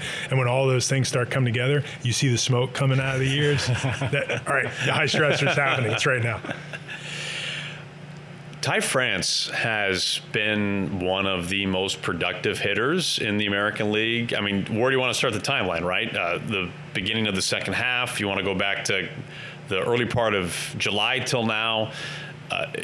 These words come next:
Speaker 2: you can tell he is, I don't, he's not probably fully healthy. I don't know who is fully healthy at, at this time of the season, but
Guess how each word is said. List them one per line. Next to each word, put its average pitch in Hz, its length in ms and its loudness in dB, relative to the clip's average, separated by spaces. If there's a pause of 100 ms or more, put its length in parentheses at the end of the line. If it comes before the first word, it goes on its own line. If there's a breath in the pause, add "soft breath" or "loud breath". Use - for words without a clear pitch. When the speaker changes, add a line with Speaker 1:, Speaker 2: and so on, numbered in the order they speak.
(180)
Speaker 2:
you 123 220 0
can 139 180 0
tell 170 260 0
he 131 300 2
is, 104 400 0 (240)
I 110 80 -2
don't, 117 80 0
he's 113 140 2
not 123 180 -2
probably 156 220 0
fully 135 360 0
healthy. 156 360 2
I - 20 0
don't 110 120 2
know 101 100 2
who 113 180 4
is 117 160 2
fully 123 320 2
healthy 127 460 2
at, 107 200 0
at 104 80 0
this 120 200 2
time 117 180 2
of 117 60 2
the 101 80 2
season, 127 340 2
but 101 300 -2